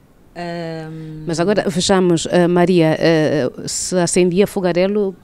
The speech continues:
Speaker 2: eh, pressupõe-se que não tinha um fogão. Mesmo com todas as dificuldades que teve que enfrentar, eh, já era uma mulher sonhadora, já dizia: "Não, um dia as pessoas, eh, vão me ter como uma referência, um dia eu vou chegar no pódio."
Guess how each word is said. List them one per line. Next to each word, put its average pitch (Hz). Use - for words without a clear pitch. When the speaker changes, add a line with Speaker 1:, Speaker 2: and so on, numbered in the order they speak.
Speaker 2:
eh, 160
pressupõe-se 185
que 185
não 185
tinha 190
um 185
fogão. 165
Mesmo 226
com 214
todas 208
as 180
dificuldades 180
que 175
teve 175
que 180
enfrentar, 170
eh, 143
já 170
era 196
uma 190
mulher 170
sonhadora, 165
já 175
dizia: 165
"Não, 165
um 180
dia 190
as 170
pessoas, 185
eh, 175
vão 175
me 175
ter 180
como 170
uma 170
referência, 170
um 170
dia 185
eu 170
vou 170
chegar 160
no 160
pódio." 180